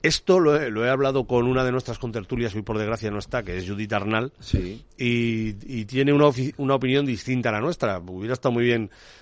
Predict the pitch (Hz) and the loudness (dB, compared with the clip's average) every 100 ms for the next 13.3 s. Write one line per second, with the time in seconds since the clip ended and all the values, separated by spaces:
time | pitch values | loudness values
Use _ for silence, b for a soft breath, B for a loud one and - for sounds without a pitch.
0 | B 127 147 156 110 107 104 101 98 90 | B -4 -4 -2 -2 0 0 -2 -6 -6
1 | 87 73 - 62 117 110 117 127 117 - | -4 -6 -8 -12 -6 -2 0 2 0 -4
2 | 92 - _ _ - 113 113 113 113 110 | -12 -14 _ _ -4 -2 0 0 0 0
3 | 110 107 104 104 104 - 101 92 95 104 | -2 -2 -2 -4 -8 -8 -6 -6 -6 -6
4 | 107 113 117 113 123 139 - 92 92 87 | -6 -4 -4 -2 0 0 -4 -10 -12 -12
5 | 85 78 82 80 92 90 90 87 85 107 | -12 -12 -12 -12 -10 -8 -8 -8 -6 -4
6 | 127 117 113 117 117 117 - 123 123 120 | -6 -6 -6 -4 -4 -6 -4 -4 -2 -2
7 | 117 127 151 135 92 104 113 120 120 113 | -4 -4 -4 -6 -8 -6 -4 -2 -2 -2
8 | 123 139 113 92 95 95 98 98 90 90 | -4 -4 -6 -8 -8 -6 -6 -6 -8 -8
9 | 120 107 127 - B B 123 117 95 _ | -8 -6 -8 -10 B B -6 -4 -6 _
10 | _ _ _ _ B B B _ - 131 | _ _ _ _ B B B _ -2 4
11 | 139 139 139 - - 139 143 143 - 139 | 6 6 4 4 2 4 4 2 2 2
12 | 147 135 160 147 107 131 143 135 135 110 | 2 2 0 0 2 2 2 2 2 0
13 | 90 123 139 | -4 -6 -8